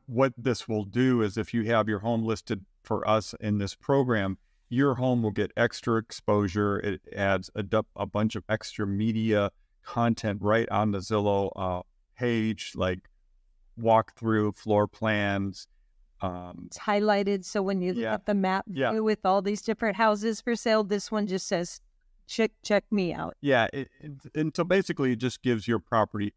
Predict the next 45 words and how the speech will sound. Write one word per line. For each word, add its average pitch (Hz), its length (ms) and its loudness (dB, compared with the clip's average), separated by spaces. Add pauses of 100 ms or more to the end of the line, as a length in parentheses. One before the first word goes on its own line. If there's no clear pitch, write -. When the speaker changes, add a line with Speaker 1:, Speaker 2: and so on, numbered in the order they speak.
Speaker 1:
extra 120 360 -2
promotion 98 640 0
on 95 240 0
Zillow, 95 400 0
which 92 300 -2
is, 90 340 0
you 98 120 -2
know, 92 120 -2
if - 140 -8
you're 95 100 -2
listing 95 300 -6
your 110 160 0
home, 127 240 0
that, 95 240 -2
that's 98 240 -4
what 107 180 -12
you 107 80 -8
want. 120 300 -8
So, 95 260 -6 (200)
Speaker 2:
So, 247 320 2 (260)
Tigo, 277 320 0
we 247 140 2
always, 254 440 0
like, 208 240 2 (280)
talk 220 360 2
and 180 160 -2
time 214 300 0
flies. 202 460 0
I 185 60 2
had 202 200 0
a 202 60 -4
story, 208 480 0
and 185 180 0
I, 180 300 -2
it's 196 240 -6
not 233 140 4
really 220 220 2
a 175 40 -2
story. 208 460 0
I 170 80 2
was 165 180 -6
prepared 233 520 -2
to 220 80 2
talk 180 320 2
about 170 380 -2